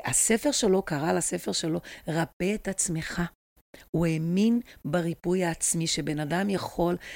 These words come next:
לבד לשבת ולחשוב ולחקור מה יעשה לו טוב, ולגשת לבית מרקחת שמכרו את התמציות שלו ולקנות.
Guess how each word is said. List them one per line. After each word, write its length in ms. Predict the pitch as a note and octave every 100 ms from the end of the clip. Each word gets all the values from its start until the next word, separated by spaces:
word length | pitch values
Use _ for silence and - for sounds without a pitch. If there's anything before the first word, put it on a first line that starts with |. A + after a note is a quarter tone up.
| - -
לבד 580 | E3 E3 D3 E3+ E3 D#3+ E3+ - -
לשבת 460 | D#3 D#3 - F3+ G3+
ולחשוב 640 | F#3 E3+ - - D#3 D#3+ F#3 -
ולחקור 1200 | D3 D#3+ D#3+ - D3+ D#3 - D3+ C3 - E3+ F3 - - -
מה 160 | D3
יעשה 400 | D#3+ E3+ - -
לו 120 | F3 F3
טוב, 400 | - D#3+ D#3+ D#3+
ולגשת 580 | D3+ D3 D#3 E3+ F#3+ F#3
לבית 300 | D#3 D#3+ D#3+
מרקחת 580 | D#3+ - C#3 - C3+ - - -
שמכרו 640 | - D3+ C#3+ - E3+ F3+ -
את 100 | D3
התמציות 500 | D3 D#3+ D3+ - E3
שלו 220 | - F#3+
ולקנות. 600 | G3 A#3 - G#3+ F#3+ -